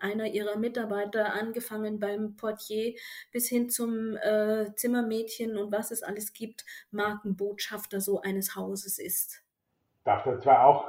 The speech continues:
Speaker 2: vielleicht zwei Beispiele erzählen. Unsere Mitarbeiterinnen und Mitarbeiter bekommen jeder hundert Euro pro Monat für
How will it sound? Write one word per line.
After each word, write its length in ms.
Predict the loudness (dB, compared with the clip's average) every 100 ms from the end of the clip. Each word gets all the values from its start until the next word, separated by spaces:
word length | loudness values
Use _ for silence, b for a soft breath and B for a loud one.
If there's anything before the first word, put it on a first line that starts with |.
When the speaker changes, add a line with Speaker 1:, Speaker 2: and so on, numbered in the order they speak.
| -6 2
Speaker 2:
vielleicht 320 | 4 4 10
zwei 160 | 10
Beispiele 480 | 12 10 8 6 4
erzählen. 600 | 4 6 6 4 4 -4 b b b _
Unsere 260 | -10 -2 2
Mitarbeiterinnen 800 | 4 8 10 10 10 8 6 4
und 120 | 0
Mitarbeiter 680 | 0 2 4 4 4 0 -2 -6
bekommen 800 | -6 2 4 4 4 2 -2 -8 _ _ _ -20 -4
jeder 400 | 0 6 6 6
hundert 300 | 6 6 6
Euro 460 | 6 6 8 6
pro 280 | 6 10 10
Monat 560 | 10 6 6 8 6 2 -12 _ _ _ _ _ _ -20 -8
für 640 | 6 12 12 12 6